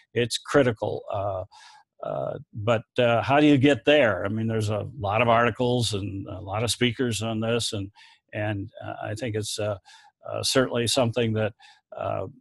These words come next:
every dentist wants, a successful practice. But what, you know, uh,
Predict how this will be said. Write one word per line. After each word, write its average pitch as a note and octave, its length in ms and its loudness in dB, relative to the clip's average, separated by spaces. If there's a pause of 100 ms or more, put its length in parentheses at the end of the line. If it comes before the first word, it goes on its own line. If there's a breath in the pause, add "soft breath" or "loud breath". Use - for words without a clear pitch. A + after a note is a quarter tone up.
(120)
every C3+ 240 4
dentist A#2+ 360 2
wants, A#2+ 540 2
a G#2+ 60 -6
successful G#2+ 640 -2
practice. C3+ 500 0
But A#2 160 -10
what, A#2 200 0 (220)
you G#2 100 -8
know, G2 240 -10 (200)
uh, - 220 -14